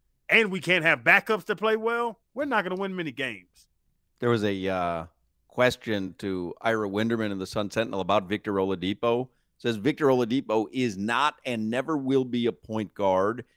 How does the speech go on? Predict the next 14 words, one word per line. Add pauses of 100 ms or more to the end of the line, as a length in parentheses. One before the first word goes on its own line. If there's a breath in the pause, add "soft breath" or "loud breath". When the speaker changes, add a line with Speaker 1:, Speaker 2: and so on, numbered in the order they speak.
(140)
Speaker 2:
He
should
not
be
a
primary
ball
handler,
period. (260)
Too
slow
and
poor
decision-making,